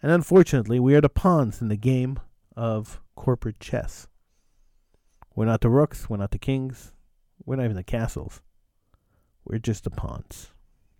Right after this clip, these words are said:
I'm Howie Silberger. This is the Howie Silberger Show right here on the True Talk Radio Network. Subscribe to the app. Uh, subscribe to the app. Subscribe to the podcast, but at your favorite podcast service. Just look for the Howie Silberger Show.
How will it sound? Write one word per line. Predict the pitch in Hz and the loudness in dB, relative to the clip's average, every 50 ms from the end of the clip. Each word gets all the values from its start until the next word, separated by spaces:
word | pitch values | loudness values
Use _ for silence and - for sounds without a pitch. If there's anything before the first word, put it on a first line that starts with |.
| _ _ _ _ _ _ - _ _ _ _ - - _ _ _ _ _ _ _ _ _ _ _ _ _ _ _ _ _ _ _ | _ _ _ _ _ _ -20 _ _ _ _ -20 -20 _ _ _ _ _ _ _ _ _ _ _ _ _ _ _ _ _ _ _
I'm | - 165 214 | -6 0 4
Howie | 208 214 240 240 202 165 | 4 6 6 6 6 4
Silberger. | - - 226 220 214 175 185 180 | 6 4 4 6 6 6 8 6
This | 175 160 - - | 6 6 6 4
is | 170 151 | 2 4
the | - 156 139 | 6 4 6
Howie | 131 151 151 131 120 101 | 6 6 6 6 4 2
Silberger | - - 175 180 214 160 143 | 2 2 2 4 6 4 4
Show | - - 160 | 4 4 4
right | 156 139 123 | 4 4 4
here | 120 139 143 | 4 4 4
on | 127 | 2
the | 110 | 0
True | - - - 143 | -4 -4 -2 2
Talk | - 139 131 - - | 2 2 2 2 2
Radio | 127 123 123 113 | 2 2 2 2
Network. | 110 120 131 - - 160 160 156 - - - - - _ _ _ - | 2 0 -2 0 2 2 2 2 0 -8 -20 -20 -20 _ _ _ -2
Subscribe | _ 156 147 - - - 165 175 202 202 - | _ 2 2 2 4 6 8 8 8 8 8
to | - 175 | 6 4
the | 160 156 143 131 127 | 6 6 4 4 4
app. | 123 143 160 185 - - - - - _ _ _ _ _ _ _ _ 135 | 2 2 0 0 0 -2 -4 -4 -6 _ _ _ _ _ _ _ _ 2
Uh, | 139 135 127 | 4 4 4
subscribe | 113 - - - - 160 151 147 - | 2 0 -6 -2 2 2 2 2 0
to | - 135 | -2 -4
the | 123 120 113 | -2 -2 -4
app. | 101 110 117 - - | -4 -6 -6 -6 -10
Subscribe | - - 135 123 - 175 175 190 185 | -8 -8 -10 -2 2 4 4 4 4
to | - - | 2 2
the | 143 143 139 135 - - - - - - - - | 2 2 0 -2 -4 -6 -14 -20 -20 -12 0 4
podcast, | 175 190 202 - - - 131 117 113 - - - | 6 6 6 6 4 2 2 2 2 0 -2 -4
but | 107 - - 104 | -6 -4 -2 -4
at | 104 - - | -4 -4 -6
your | 113 | -6
favorite | - - 131 113 98 - | -2 0 0 0 0 0
podcast | - - 113 110 - - 120 107 101 | 0 0 0 0 -2 -2 -2 -2 -2
service. | - - 127 127 147 151 - - _ | 0 0 2 4 4 2 0 -4 _
Just | - - - - | -8 -6 -4 -4
look | 101 104 - | -4 -4 -2
for | - 113 | -4 -4
the | 104 | -2
Howie | 101 120 113 110 110 107 | 0 0 0 0 -2 -4
Silberger | - - 135 143 147 151 139 | -2 -2 -2 -2 -2 -4 -4
Show. | - - 151 156 165 | -4 -4 -4 -4 -6